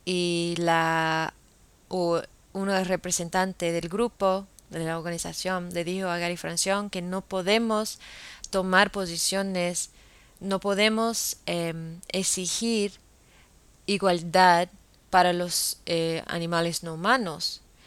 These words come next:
em, por cuestiones políticas o no sé qué.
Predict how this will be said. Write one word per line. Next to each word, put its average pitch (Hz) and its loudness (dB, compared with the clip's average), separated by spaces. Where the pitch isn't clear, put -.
em, 165 -2
por 185 0
cuestiones 170 -4
políticas 160 -4
o 160 -10
no 151 -10
sé 147 -8
qué. 151 -6